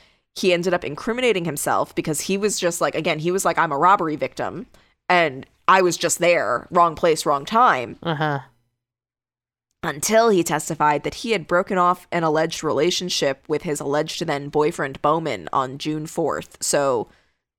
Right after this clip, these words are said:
Speaker 1: the, the, the day going into the night that
Speaker 2: Yeah,
Speaker 1: she was
Speaker 2: yeah.
Speaker 1: attacked, and announced his engagement to a very, to, quote, "a very pretty girl," end quote, at that same time.
Speaker 2: Uh-huh.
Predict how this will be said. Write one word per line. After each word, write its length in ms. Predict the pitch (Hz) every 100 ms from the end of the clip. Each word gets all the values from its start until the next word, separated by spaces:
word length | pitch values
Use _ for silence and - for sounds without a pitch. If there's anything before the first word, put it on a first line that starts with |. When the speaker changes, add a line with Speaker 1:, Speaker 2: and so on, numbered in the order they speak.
| _ 170
Speaker 1:
the, 500 | 165 175 160 143 - 180
the, 240 | 180 170 139
the 320 | 156 143 151 143 _ _ _ 190
day 400 | 190 180 175 175
going 300 | 170 160 156
into 200 | 151 165
the 120 | 151
night 420 | 147 147 135 - -
that 80 |
Speaker 2:
Yeah, 140 | 196 170
Speaker 1:
she 80 | 165
was 80 |
Speaker 2:
yeah. 100 | 165
Speaker 1:
attacked, 560 | 160 120 82 - - - - _ _ _ _ _ _
and 140 | 185 170
announced 400 | 160 156 165 -
his 120 | 165
engagement 580 | 165 165 151 151 165 -
to 140 | 165
a 60 | 139
very, 300 | 147 147 -
to, 260 | - 170
quote, 300 | 156 160 143 -
"a 100 | 170
very 280 | 156 147 147
pretty 280 | - 139
girl," 460 | 123 135 104 101 -
end 220 | - 131 -
quote, 400 | - - - - _
at 120 | 165
that 180 | 143 -
same 220 | 170 135
time. 500 | 143 156 117 71 - - _
Speaker 2:
Uh-huh. 320 | 214 175 156